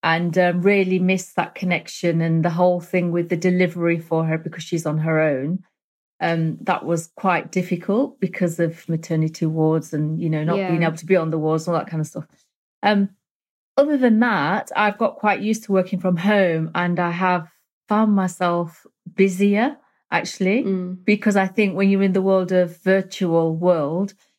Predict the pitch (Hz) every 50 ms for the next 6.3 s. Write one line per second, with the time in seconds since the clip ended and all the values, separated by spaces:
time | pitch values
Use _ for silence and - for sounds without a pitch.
0 | _ _ - 190 185 180 185 185 185 185 - 202 180 180 180 180 180 - - 185
1 | 185 - - - - - 180 175 170 175 170 180 185 190 190 185 - - 170 151
2 | 151 160 165 165 170 180 175 170 170 170 170 165 165 170 165 - - 185 185 180
3 | 180 - 180 165 - - 185 175 175 175 175 170 180 170 - - 175 180 - -
4 | 185 175 160 - 180 170 - 180 170 175 170 165 170 180 101 175 - - 190 165
5 | 254 254 226 226 208 175 165 - - - - - - - 160 165 190 196 196 180
6 | 165 - - 165 -